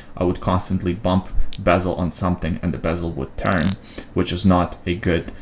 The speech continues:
thing for a diver watch. The next category is lume, and here both watches get a five, but both watches get a five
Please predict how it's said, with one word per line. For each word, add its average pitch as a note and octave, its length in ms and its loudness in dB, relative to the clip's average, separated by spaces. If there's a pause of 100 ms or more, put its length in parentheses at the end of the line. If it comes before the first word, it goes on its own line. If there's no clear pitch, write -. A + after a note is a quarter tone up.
(100)
thing E2+ 360 -2
for - 360 -2
a F#2 60 -2
diver E2+ 300 0
watch. - 560 -4
The A2 80 8
next A#2+ 240 6
category A2 600 8
is F#2 200 8
lume, F#2 300 8 (380)
and F#2 200 6
here B2+ 360 6 (280)
both C#3+ 440 4
watches A2 500 2 (140)
get F#2+ 220 0
a - 40 -4
five, - 480 -2 (340)
but F#2 200 0
both - 240 0
watches C3 260 2
get G2 180 0
a F#2+ 40 -6
five A#2 400 0